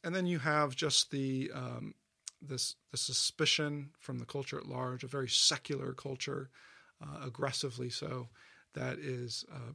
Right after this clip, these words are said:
pressing in. Uh, all that to say, um, I'm, i-, as much as, uh, some of those universities may be, um, prestigious, uh, they can actually be, uh, a place of, of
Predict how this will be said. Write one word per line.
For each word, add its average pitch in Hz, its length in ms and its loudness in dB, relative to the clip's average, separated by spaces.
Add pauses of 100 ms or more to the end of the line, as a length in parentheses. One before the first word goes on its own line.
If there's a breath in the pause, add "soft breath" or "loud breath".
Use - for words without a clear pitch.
pressing 127 380 -6
in. 120 240 -6 (1200)
Uh, 120 160 -8 (160)
all 160 140 6
that 156 160 4
to 131 60 -4
say, 135 360 2 (420 loud breath)
um, 127 400 -6 (1400)
I'm, 156 320 0 (840)
i-, 160 200 -2
as 139 220 2
much 147 240 0
as, 135 260 4
uh, 135 200 0
some 143 180 0
of 135 40 -2
those 127 160 0
universities 131 560 0
may 131 180 -4
be, 123 440 -6
um, 120 380 -10 (520 soft breath)
prestigious, 127 600 -4 (460 loud breath)
uh, 131 140 -6
they 131 160 -2
can 139 140 -2
actually 131 380 0
be, 123 500 -4 (100)
uh, 143 400 -8 (180)
a - 40 -10
place 127 340 -4
of, 139 240 -8 (240)
of 69 140 -10